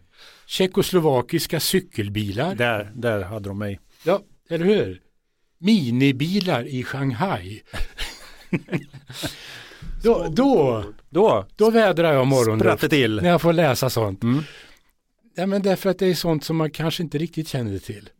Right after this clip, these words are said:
Speaker 2: Ja.
Speaker 1: Dag-, dag-, och det är inte så många som pratar om det dagligdags.
Speaker 2: Nej.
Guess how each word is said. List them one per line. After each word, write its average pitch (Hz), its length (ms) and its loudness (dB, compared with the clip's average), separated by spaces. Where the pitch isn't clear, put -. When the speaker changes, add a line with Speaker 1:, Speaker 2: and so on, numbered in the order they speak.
Speaker 2:
Ja. 131 200 2
Speaker 1:
Dag-, 131 280 0
dag-, 151 280 -2
och 151 60 -4
det 175 80 2
är - 20 2
inte 180 180 -4
så 190 80 -2
många 190 180 2
som 185 120 -2
pratar 202 360 2
om 156 120 2
det 131 100 0
dagligdags. 101 680 -4
Speaker 2:
Nej. 147 360 0